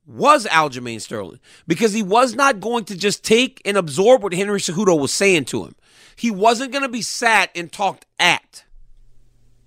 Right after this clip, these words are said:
He wasn't.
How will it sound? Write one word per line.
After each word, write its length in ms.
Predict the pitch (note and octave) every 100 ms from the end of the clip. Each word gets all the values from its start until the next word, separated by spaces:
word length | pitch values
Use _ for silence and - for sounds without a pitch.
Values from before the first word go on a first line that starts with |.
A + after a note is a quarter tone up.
| _ _ _ _ _ _ _ _ _ _ _ _ _ _ _ _ _
He 100 | -
wasn't. 420 | C#3 A#3+ A3 D#3